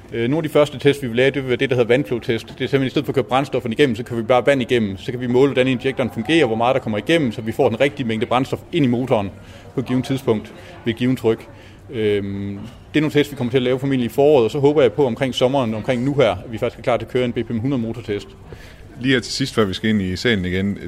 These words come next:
Speaker 2: den t-shirt, du har på, den blev du simpelthen nødt til lige at forklare for, for mine lyttere, hvad den går ud på. Det, det, det viser jo en, øh, en, øh, raketmotor, og så står der oppe på toppen, "Full flow stage combustion cycle". Hvad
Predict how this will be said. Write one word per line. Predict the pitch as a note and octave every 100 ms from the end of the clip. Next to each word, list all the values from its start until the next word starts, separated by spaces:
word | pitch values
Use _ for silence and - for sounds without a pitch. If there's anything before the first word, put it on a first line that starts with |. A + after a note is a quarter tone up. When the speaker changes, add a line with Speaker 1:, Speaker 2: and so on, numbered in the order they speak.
| F#2
Speaker 2:
den | G#2+
t-shirt, | - B2 G2+
du | F#2+
har | E2+
på, | G2
den | F2+ F2+
blev | G2
du |
simpelthen | G2 A2+ G2
nødt | F#2+
til | F#2
lige | F#2 G2 F#2+
at | F2+ D#2+ D2+
forklare | F2+ G#2 E2+
for, | - E2
for | D#2
mine | E2+ E2
lyttere, | F2
hvad | E2 E2+
den | F2+
går | F2+
ud |
på. | -
Det, | F#2+ G2+ F2
det, | A2 G#2+ -
det | A2+ G#2+
viser | A#2+ G2+
jo | F2
en, | F2 E2+
øh, | E2+ E2 - - - -
en, | G#2+ F#2
øh, | F2+
raketmotor, | F2 - C3+ G2+ G2 F2
og |
så | G#2
står | - G#2+
der | F2+
oppe | F#2
på | F#2
toppen, | A2 G2+ F#2 - - - -
"Full | - C3
flow | - G2+ G2+
stage | - F#2+
combustion | - - F2+ F#2 - E2
cycle". | D#2 D#2
Hvad | D2+